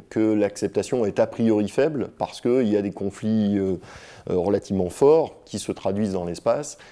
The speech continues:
On peut également, euh, citer, euh, un certain nombre,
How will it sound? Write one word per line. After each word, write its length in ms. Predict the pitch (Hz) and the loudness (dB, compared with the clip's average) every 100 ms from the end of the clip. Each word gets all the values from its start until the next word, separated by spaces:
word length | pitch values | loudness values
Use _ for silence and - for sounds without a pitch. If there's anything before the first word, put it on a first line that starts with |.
| - | -10
On 80 | 98 | -8
peut 180 | 95 95 | -2 0
également, 460 | 92 90 101 107 101 | 0 0 0 0 -2
euh, 140 | 92 | -4
citer, 580 | 90 95 - 110 113 98 | -6 -8 0 2 4 2
euh, 280 | 92 90 87 | -2 -6 -6
un 60 | 90 | -8
certain 300 | - - - | -8 -6 -4
nombre, 420 | 98 101 87 | -2 -2 -4